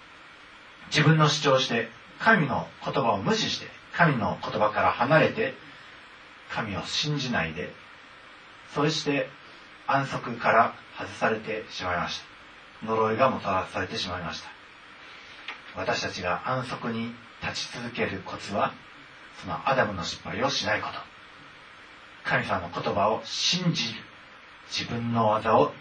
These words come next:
やめる。それによって、皆さんは安息のうちに留まり続けることができるんです。もしそこを離れたなら、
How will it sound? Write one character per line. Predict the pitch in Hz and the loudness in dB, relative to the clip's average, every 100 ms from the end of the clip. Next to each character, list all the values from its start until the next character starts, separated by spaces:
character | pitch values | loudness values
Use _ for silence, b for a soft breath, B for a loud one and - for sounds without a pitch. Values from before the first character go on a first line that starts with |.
| 95 | -6
や | - | -2
め | 127 | 2
る。 | 131 135 - - - - - - - - | 0 -2 -10 -20 -20 -20 -20 -20 -20 -10
そ | - | 0
れ | 175 | 0
に | 175 | 2
よ | 175 | 0
っ | |
て、 | - 190 196 - - - - - - - | 0 -4 -4 -10 -20 -20 -20 -20 -18 -8
皆 | 87 | -6
さ | - 85 | -4 0
ん | |
は | - - | 0 2
安 | 120 120 | 0 0
息 | - 117 120 113 | -2 -2 -2 2
の | 113 110 | 4 4
う | |
ち | 98 | 2
に | 110 117 | -2 -4
留 | - - 104 | -4 -4 2
ま | 143 | 4
り | 143 | 2
続 | - 123 | 0 -6
け | - | -2
る | 104 | -2
こ | - - | -2 0
と | |
が | 95 90 - | 2 2 0
で | 95 | -8
き | 95 | -6
る | |
ん | 82 | -6
で | 71 | -8
す。 | - - - - B B B B B - - - | -12 -16 -18 -20 B B B B B -20 -20 -2
も | 160 | 0
し | 165 - | 2 0
そ | 107 | -2
こ | 104 | 0
を | 107 | 0
離 | 110 107 | 2 0
れ | 95 | 2
た | 90 | 0
な | 85 | 0
ら、 | 85 - | 4 4